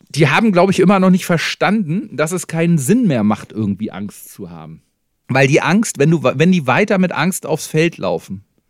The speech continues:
das ist ein, das ist eine rationale Entscheidung, die du da treffen kannst. Ich bin selber auch ein Bauchmensch, aber wenn man sich wirklich mal ernsthaft damit auseinandersetzt, wenn ich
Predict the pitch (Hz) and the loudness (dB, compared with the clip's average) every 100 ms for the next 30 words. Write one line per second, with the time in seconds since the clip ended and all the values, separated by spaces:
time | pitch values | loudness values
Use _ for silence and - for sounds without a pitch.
0 | _ _ _ _ - 123 151 110 123 131 | _ _ _ _ -6 -4 -4 -6 -4 0
1 | 147 117 165 - 180 165 165 160 151 - | 0 0 -6 -2 0 0 0 0 -2 0
2 | 196 214 147 123 107 104 90 - 92 - | 0 0 -2 -2 0 0 -2 -8 -10 -10
3 | 92 78 82 113 135 131 143 156 151 190 | -12 -12 -14 -10 -6 -2 2 2 2 0
4 | 151 120 117 110 101 95 - 117 113 - | 2 2 2 -2 -4 -4 -2 -2 -2 -8
5 | - - _ _ _ _ _ _ - 110 | -20 -20 _ _ _ _ _ _ -6 0
6 | 175 180 190 208 208 175 - 147 226 - | 2 2 0 -2 -2 -6 -2 -2 -2 -6
7 | - 190 185 180 - 165 160 156 143 110 | -10 -6 -2 -2 -2 -4 -2 -4 -4 -6
8 | - 127 165 185 | -4 -2 -2 -4